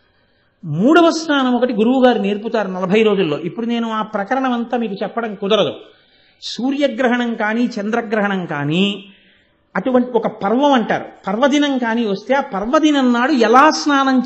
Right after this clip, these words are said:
చెయ్యాలో గురువు గారు నేర్పుతారు. అద్భుతంగా ఉంటుంది. మొన్న దీపావళి వచ్చింది, దీపావళి పర్వదినం. దీపావళి తెల్లవారుజామున స్నానం ఎలా చెయ్యాలో గురువు గారు నేర్పుతారు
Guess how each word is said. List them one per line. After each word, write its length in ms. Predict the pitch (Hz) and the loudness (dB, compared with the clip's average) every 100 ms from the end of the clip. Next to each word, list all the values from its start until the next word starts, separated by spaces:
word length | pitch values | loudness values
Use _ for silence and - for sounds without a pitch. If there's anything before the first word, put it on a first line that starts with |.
| 247 | 0
చెయ్యాలో 360 | 233 233 240 | 4 4 4
గురువు 340 | 302 226 247 254 | 4 4 4 4
గారు 180 | 247 | 2
నేర్పుతారు. 580 | 208 202 214 240 214 143 - - _ - | 2 -2 -2 0 0 0 -4 -14 _ -12
అద్భుతంగా 720 | 135 - - - 311 269 233 | -12 -14 -4 4 6 6 4
ఉంటుంది. 300 | 180 - 147 | 0 -8 -10
మొన్న 180 | 151 202 | -8 -6
దీపావళి 400 | 185 220 262 233 | -8 -4 -4 -4
వచ్చింది, 280 | 196 208 151 _ _ _ _ | -6 -12 -20 _ _ _ _
దీపావళి 540 | 147 220 226 254 254 247 | -8 -6 -4 -4 -2 -2
పర్వదినం. 420 | 202 226 226 135 - - _ - | -2 -2 -2 -2 -10 -20 _ -8
దీపావళి 680 | 165 233 254 254 262 262 269 | -2 0 2 4 4 2 2
తెల్లవారుజామున 840 | 247 220 240 262 247 240 233 233 | 4 6 8 8 8 6 6 4
స్నానం 460 | 269 - 196 226 269 | 0 0 2 2 2
ఎలా 280 | 226 254 277 262 | 6 6 6 4
చెయ్యాలో 360 | 240 233 277 | 4 6 6
గురువు 260 | 302 262 269 | 4 2 2
గారు 140 | 247 | 2
నేర్పుతారు 400 | 220 202 196 175 | 0 -6 -8 -14